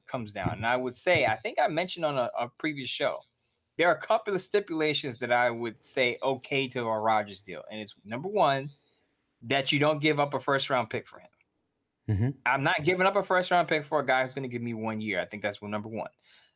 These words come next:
Speaker 1: Number two, if Rodgers is gonna come to Las Vegas, I would want him to make a two year commitment. So that means if I'm giving up draft capital for you,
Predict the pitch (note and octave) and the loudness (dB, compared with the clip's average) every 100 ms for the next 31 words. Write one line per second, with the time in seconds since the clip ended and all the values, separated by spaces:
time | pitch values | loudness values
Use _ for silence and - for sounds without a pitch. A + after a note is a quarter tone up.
0 | - D3+ D3 C#3+ - G3+ G#3+ A#2+ G#2+ C#3 | -2 2 2 2 4 4 4 0 2 2
1 | D#3+ E3 D3+ D#3 D3 D#3 D3 C#3+ C3+ B2 | 2 -2 0 0 2 0 0 4 4 4
2 | B2+ C#3 C#3 C3+ - B2 C3+ B2 C3 B2 | 0 2 0 -2 0 0 0 0 0 0
3 | B2+ A#2+ B2+ A#2 A#2+ A#2+ A2+ - E3 D3+ | -4 -4 -4 -4 -4 -4 -4 -4 -6 -2
4 | C3+ B2 A2+ A#2 E2 - - _ _ _ | -2 -2 -8 -8 -10 -14 -20 _ _ _
5 | _ _ _ - C#3+ D#3+ D3+ C#3+ C3+ B2 | _ _ _ 0 2 2 2 2 2 0
6 | A2+ D3+ D#3 B2+ D#3+ E3 D#3+ C#3+ - C3+ | 2 2 2 2 2 2 2 2 0 2
7 | D3 C#3+ D3+ C#3 C3 A#2 D#3 F#3 D3+ A2 | 2 2 0 0 -4 -4 0 0 0 -4
8 | G2+ F#2+ | -8 -10